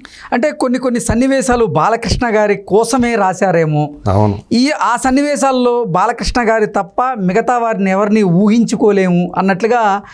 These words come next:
Speaker 1: ఆ పాత్ర కూడా అలాగే ఉంటది.
Speaker 2: అవును. అంటే ఏ, ఎక్కడైనా చూడండి మీరు, రౌద్ర రసం బాగా పోషించాల్సిన సమయంలో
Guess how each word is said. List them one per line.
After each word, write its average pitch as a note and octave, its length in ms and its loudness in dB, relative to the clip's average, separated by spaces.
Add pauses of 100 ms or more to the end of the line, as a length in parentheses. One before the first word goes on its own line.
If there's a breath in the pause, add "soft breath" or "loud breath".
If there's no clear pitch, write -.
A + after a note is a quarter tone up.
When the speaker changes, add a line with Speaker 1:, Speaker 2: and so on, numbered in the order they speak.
(220 loud breath)
Speaker 1:
ఆ F#3+ 40 2
పాత్ర A3+ 460 0
కూడా A#3+ 240 2
అలాగే F#3+ 240 0
ఉంటది. B2+ 380 -4
Speaker 2:
అవును. G2 260 -4 (160)
అంటే B2+ 360 0 (380 soft breath)
ఏ, B2 300 2
ఎక్కడైనా D3+ 500 -2
చూడండి A#2 240 -4
మీరు, A2 300 -6 (180)
రౌద్ర C3 440 0
రసం B2+ 400 -4
బాగా A#2+ 340 -4
పోషించాల్సిన A2 1000 -6
సమయంలో A2 680 -4